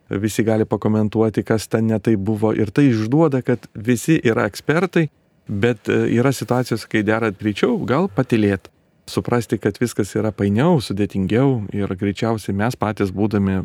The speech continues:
na, toj situacijai, kaži ar būtume geriau pasielgę. Tai šiuo atveju kalbama apie empatiją ir vieną iš jos požymių.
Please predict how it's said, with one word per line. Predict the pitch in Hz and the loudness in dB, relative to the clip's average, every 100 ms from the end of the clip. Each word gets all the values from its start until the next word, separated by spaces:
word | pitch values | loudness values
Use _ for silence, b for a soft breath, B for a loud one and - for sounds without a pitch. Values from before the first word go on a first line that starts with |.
| - | -6
na, | - 87 123 | -6 -6 -2
toj | 110 110 | -2 -2
situacijai, | - 95 101 101 98 _ | -2 -2 -2 -2 -6 _
kaži | 107 95 113 | -2 0 2
ar | 101 | 0
būtume | 92 101 98 101 | 0 -2 -2 0
geriau | 101 98 | 2 0
pasielgę. | 101 - 104 87 85 | 0 0 0 0 -2
Tai | 101 101 _ _ _ | -2 -2 _ _ _
šiuo | - 131 | -2 2
atveju | 143 151 139 135 135 127 | 2 0 2 4 4 4
kalbama | 135 135 127 123 117 | 2 2 0 0 -2
apie | 104 127 113 | -2 0 2
empatiją | 95 107 180 208 214 208 _ 135 | 2 0 0 0 0 -2 _ 4
ir | 139 147 110 - - | 4 4 0 -10 -8
vieną | 101 139 151 | 0 2 4
iš | 139 156 | 2 0
jos | - | 2
požymių. | 208 160 98 87 | 2 2 0 -4